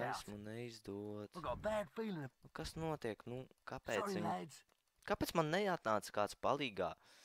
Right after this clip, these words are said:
Speaker 1: Kāpēc nav nekādu insideru? Ko tu ar stopu tur šaudies? Tu arī dabūsi tīt. Re, kur dabūji?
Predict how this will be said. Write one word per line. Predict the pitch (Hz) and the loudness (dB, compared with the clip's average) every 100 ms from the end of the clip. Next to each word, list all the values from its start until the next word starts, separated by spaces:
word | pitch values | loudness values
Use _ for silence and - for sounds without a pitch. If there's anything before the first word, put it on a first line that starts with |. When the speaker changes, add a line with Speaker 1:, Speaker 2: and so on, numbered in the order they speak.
| - - - _ - - - | -20 -20 -20 _ -20 -20 -16
Speaker 1:
Kāpēc | - 151 147 - | -6 -4 -2 4
nav | 151 | 6
nekādu | 143 127 110 104 | 6 6 6 6
insideru? | 147 156 113 95 90 87 90 - - | 2 4 6 4 4 -2 -4 -16 -20
Ko | - 190 | -8 -2
tu | 185 | 2
ar | 180 | 2
stopu | - 196 165 - | 2 0 -2 -4
tur | 104 | -4
šaudies? | - 113 117 87 85 - _ _ | 4 6 4 2 -6 -10 _ _
Tu | 113 | 0
arī | 143 151 | 0 0
dabūsi | 92 95 90 85 - | 0 0 0 -6 -8
tīt. | 85 - _ _ _ _ _ _ _ | -14 -16 _ _ _ _ _ _ _
Re, | 104 123 | 2 2
kur | 151 95 | 2 -4
dabūji? | 87 143 165 147 | 2 2 4 -2